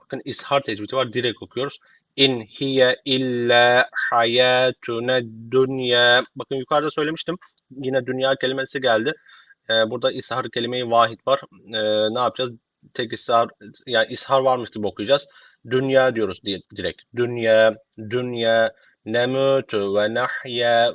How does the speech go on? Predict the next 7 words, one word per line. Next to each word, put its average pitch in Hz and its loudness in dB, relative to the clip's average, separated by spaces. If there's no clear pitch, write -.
ve 123 0
ma 120 0
nahnu 107 -6
bimeb'usin. 120 -2
Bakın 113 -10
B 123 2
harfi 117 0